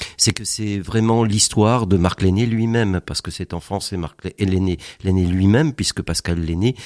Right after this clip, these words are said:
c'est au fond lui, ce professeur de philosophie, puisque c'est son père, qui a eu, euh, à la fois, euh, le Médicis en soixante et onze et en soixante-quatorze le prix Goncourt pour La Dentelière. Et La Dentelière, c'est cette histoire-là.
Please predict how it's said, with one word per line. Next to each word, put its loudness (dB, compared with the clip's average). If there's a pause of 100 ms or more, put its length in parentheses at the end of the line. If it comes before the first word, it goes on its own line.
(120)
c'est -6
au -2
fond -2
lui, -2
ce -8
professeur -10
de -6
philosophie, -14 (460)
puisque -8
c'est -6
son -8
père, -2 (360)
qui 0
a 6
eu, 4
euh, 2 (260)
à 0
la 4
fois, 2 (320)
euh, 4
le 2
Médicis 0 (160)
en -4
soixante -4
et -2
onze -2 (100)
et 2
en -2
soixante-quatorze -4
le -2
prix -6
Goncourt 2
pour 2
La 4
Dentelière. 0 (360)
Et 2
La 4
Dentelière, 2
c'est 0
cette -2
histoire-là. 0